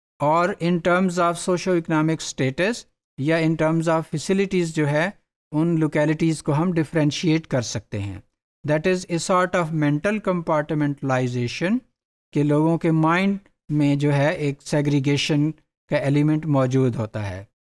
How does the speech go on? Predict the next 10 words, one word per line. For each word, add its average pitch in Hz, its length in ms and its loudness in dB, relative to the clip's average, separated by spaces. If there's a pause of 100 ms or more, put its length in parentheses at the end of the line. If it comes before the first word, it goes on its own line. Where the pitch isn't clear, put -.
(180)
तो 185 120 0
इस 202 220 -4
तरह 202 220 0
से 196 320 0
जो 175 400 0
लोकेलिटीज़ 175 800 0 (260)
इमर्ज 160 440 0
हो 165 140 2
रही 143 220 2
हैं 170 260 -2